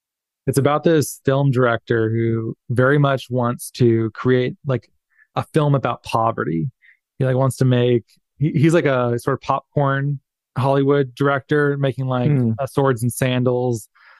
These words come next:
Speaker 1: like, big movies and, like, whatever. And he wants to make something serious about, yeah, the economy. And he goes on this,
Speaker 2: <laughs>
Speaker 1: he goes on these travels.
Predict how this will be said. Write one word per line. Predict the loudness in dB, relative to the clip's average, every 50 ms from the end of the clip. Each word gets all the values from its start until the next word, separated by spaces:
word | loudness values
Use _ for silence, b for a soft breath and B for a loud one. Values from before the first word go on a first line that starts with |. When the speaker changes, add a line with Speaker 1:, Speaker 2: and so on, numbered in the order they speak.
| b _
Speaker 1:
like, | -2 -2 -2 0 2
big | 2 2 2 2
movies | 0 0 0 0 0 0 2 2 2 0 0 -2
and, | -4 -6 -6
like, | -4 -4 -4 -4 -6 -8 _ _ _ _ _ _ _
whatever. | 0 2 2 2 2 0 -2 -4 -8 -12 _ _ _ _ _ _ _ _ -6
And | -4 -2 0 0 -2 -2 -2 -2 -2 -2 -4 -6 -6
he | -4
wants | -4 -4 -2 -2
to | -2
make | -2 -2
something | -2 -4 -6 -6 -12
serious | -6 0 2 2 4 4 2 0 -2 -2 -4 -4
about, | -4 -2 -2 -4 -4 -4 -4
yeah, | -2 -2 -2
the | -2
economy. | -4 -2 -2 -2 -2 -2 -2 -4 -6 -8 -8 -10 -12 -14 _ _ _ _ _ _ _ _ -6
And | -4 -2 0 2
he | 2
goes | 4 4 4 4
on | 2 2
this, | 2 2
Speaker 2:
<laughs> | 0 -2 -4 _ _ _ _ _ -20 -20 _ -4
Speaker 1:
he | 0
goes | 2 2 2 2
on | 2 2
these | 0 0 -2
travels. | -2 -2 -2 0 0 0 0 0 0 0 0 -2 -4 -6